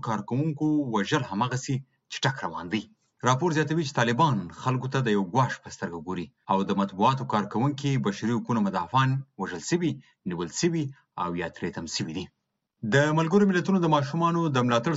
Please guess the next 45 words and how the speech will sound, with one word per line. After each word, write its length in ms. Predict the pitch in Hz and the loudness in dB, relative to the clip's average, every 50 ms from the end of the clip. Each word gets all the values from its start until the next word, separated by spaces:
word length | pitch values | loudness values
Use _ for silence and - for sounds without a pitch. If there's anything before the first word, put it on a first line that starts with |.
| 135 - | 0 0
صندوق 360 | 143 143 143 151 143 - - 110 | 0 2 2 0 0 0 0 2
یونیسف 480 | 107 113 110 110 - - 151 139 - - _ | 2 2 0 0 0 0 0 -2 -2 -2 _
په 140 | 113 107 104 | 2 2 4
افغانستان 560 | 107 110 107 107 - - 151 147 147 139 135 - | 4 2 0 0 0 0 0 0 2 0 -2 -2
کې 340 | - 151 147 147 147 135 113 | 0 2 2 2 2 2 2
د 140 | 107 98 98 | 4 4 2
ماشومانو 420 | 101 - - - 139 139 135 117 | 2 0 0 0 0 2 2 2
د 140 | 104 95 98 | 2 0 0
وضعیت 260 | 95 - 135 139 135 | 0 0 0 0 0
په 60 | 139 143 | 0 0
اړه 120 | 135 120 | 2 2
اندېښنه 320 | 107 95 92 90 - - 175 143 | 0 0 -2 -2 -2 0 0 0
ښودلي 320 | 151 156 170 175 175 165 143 139 - - - - - - _ - | 2 2 2 4 2 2 0 -2 -8 -16 -20 -20 -20 -6 _ 0
او 60 | 160 156 | 2 4
ویلي 220 | 175 185 190 196 190 165 | 4 4 4 4 2 2
دي 80 | 196 185 160 - | 2 0 0 0
چې 80 | 156 147 131 | 0 0 0
له 140 | 123 117 - | 0 0 0
سمدستي 400 | 127 120 117 120 117 - - 175 165 151 | 0 0 0 0 -2 -2 -2 0 2 4
ملاتړ 300 | 131 117 113 113 - 147 139 135 | 4 4 2 2 0 -2 -2 0
پرته 240 | - 156 165 - 170 147 131 - - _ _ _ _ - 92 104 | 0 0 2 2 2 0 0 -2 -8 _ _ _ _ -2 2 4
نسي 200 | 165 196 - 208 202 - 190 | 4 4 4 2 2 2 2
کولی 260 | 185 202 202 196 180 135 - - _ _ _ _ - | 4 4 4 2 2 0 -4 -12 _ _ _ _ -4
ټولو 300 | - 240 226 156 117 104 | 0 2 2 4 4 2
ماشومانو 380 | 95 92 - - 131 139 143 143 135 156 | 2 0 -2 0 0 2 2 2 2 2
ته 60 | 151 139 - - _ _ _ _ _ - | 2 2 0 -4 _ _ _ _ _ -8
رسیدګي 400 | 92 - - 85 95 - 95 113 | -6 -6 -4 -4 -4 -2 0 -2
وکړي. 280 | 98 78 - - 101 101 - _ _ _ _ _ _ _ _ 131 | -2 -2 -2 -4 -4 -4 -4 _ _ _ _ _ _ _ _ 0
یونیسف 340 | 135 143 151 139 196 190 - - | 2 2 4 4 2 2 2 2
پرون 180 | 160 156 156 151 | 0 0 2 0
د 80 | 147 135 | 0 0
سه 60 | 170 165 139 | 0 0 0
شنبې 200 | 156 156 156 160 151 | 0 2 2 2 2
په 40 | 151 156 | 2 0
ورځ 120 | 151 139 139 - | 0 0 -2 -4
په 60 | 131 - | -4 -2
خپل 160 | - 143 131 123 - - | 0 0 0 0 0 -2
ټویټر 220 | - 160 143 139 | -2 0 0 -2
کې 120 | 135 - 139 127 | 0 0 0 0
لیکلي، 280 | 107 - 151 151 147 - - - _ - | 0 2 2 2 2 2 0 -6 _ -2
په 60 | 160 156 | 0 2
پام 140 | 208 226 226 208 202 | 4 4 4 2 2
کې 100 | - 214 208 | 2 2 4
وو 200 | 208 214 214 208 202 | 4 4 2 2 2
چې 80 | - | 0